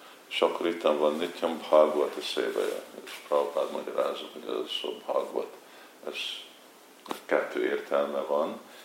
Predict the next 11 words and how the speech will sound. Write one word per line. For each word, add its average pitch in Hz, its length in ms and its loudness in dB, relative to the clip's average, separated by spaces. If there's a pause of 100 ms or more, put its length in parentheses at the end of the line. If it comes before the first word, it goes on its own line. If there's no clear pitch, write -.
(160)
Egyik 78 380 -2
a - 80 -6
könyv, 85 480 0 (240)
és - 120 -10
másik - 420 -6
a - 20 -6 (100)
személy. - 360 -2 (1900)
Szóval 80 260 8
ez - 180 8
a 120 100 4
hangvibráció, 73 1000 2